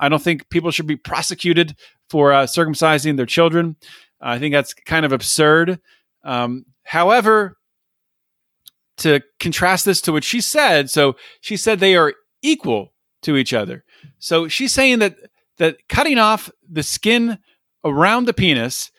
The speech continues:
is equal to chopping the penis off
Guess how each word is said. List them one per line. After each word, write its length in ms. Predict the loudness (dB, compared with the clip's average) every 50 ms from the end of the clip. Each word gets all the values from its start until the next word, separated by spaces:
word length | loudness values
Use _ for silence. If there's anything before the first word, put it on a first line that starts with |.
| _ _
is 160 | -10 -8 -4
equal 260 | -4 -2 0 2 0 0
to 340 | 2 0 0 0 0 -2 -6 _ _ _ _ _
chopping 480 | -6 -2 0 2 2 2 2 0 0
the 80 | 0 0
penis 380 | 0 0 2 2 0 0 2
off 380 | 2 2 4 2 2 -2 -4 -14